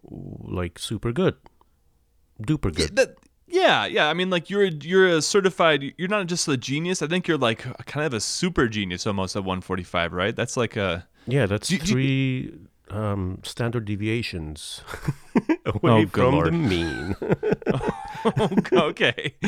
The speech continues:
Speaker 2: Well,
Speaker 1: So
Speaker 2: for
Speaker 1: let's see, sixty-eight percent, ninety-five percent.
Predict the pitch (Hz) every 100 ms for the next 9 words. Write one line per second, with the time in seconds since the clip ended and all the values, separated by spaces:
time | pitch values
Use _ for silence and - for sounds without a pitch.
0 | - - 170 175 190 180 170 180 - 165
1 | 151 147 - - - - 202 135 - -
2 | - - 135 123 - 139 - 139 135 123
3 | 120 123 113 - - 135 135 127 - 123
4 | - 139 135 131 131 -